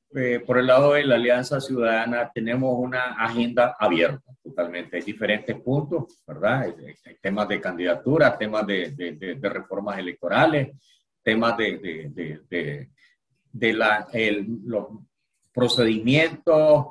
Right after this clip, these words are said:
administrativos que debería de tenerse en un sistema electoral, eh, libre, transparente sobre las elecciones.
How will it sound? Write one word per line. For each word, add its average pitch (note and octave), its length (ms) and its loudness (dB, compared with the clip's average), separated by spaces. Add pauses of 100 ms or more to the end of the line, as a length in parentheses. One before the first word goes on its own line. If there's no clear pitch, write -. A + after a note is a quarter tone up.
administrativos A#2 1000 0
que B2 100 0
debería A#2+ 560 4 (140)
de A2+ 120 0
tenerse B2+ 840 2 (320)
en A2 340 0
un C3 140 2
sistema C3+ 640 2
electoral, B2 800 2 (520)
eh, G2+ 480 0
libre, C3 640 4
transparente A#2+ 1000 0
sobre G#2 380 0
las F#2 200 -2
elecciones. B2+ 640 0